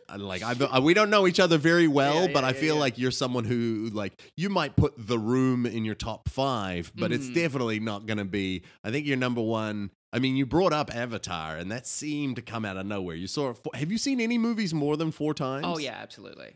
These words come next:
Speaker 1: Okay.
Speaker 2: Um, we saw Return of the King seven times in theaters. I've saw, I accidentally watched Revenge of the Sith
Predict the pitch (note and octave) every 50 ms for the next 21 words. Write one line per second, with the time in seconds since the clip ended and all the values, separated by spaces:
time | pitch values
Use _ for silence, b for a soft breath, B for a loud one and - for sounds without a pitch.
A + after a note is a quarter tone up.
0 | _ - - G#2 G#2 - C#3+ D3+ C#3+ C#3+ D3+ D#3+ E3 D#3+ E3 D#3 - - E3+ D#3
1 | D3 C3+ - D#3+ D3+ C3 A#2+ - - B2+ B2 A#2+ - - - - - - C3 A#2+
2 | B2 A#2+ A#2+ - B2+ A2+ A2+ A2+ A2 A#2 G#2 G#2+ A2+ G#2 F#2+ F#2 F#2 G2+ F#2 F#2+
3 | F2 - G#2 A#2 - - C3 A#2 A#2 - - C#3+ C#3+ - C#3+ D3 - - E3+ D3
4 | D3 D3 C#3+ C3+ C3+ B2+ B2+ - - B2 A#2+ A#2+ A2+ A2+ A2 A2+ G#2 A2 A#2+ -
5 | - - A2+ G#2+ -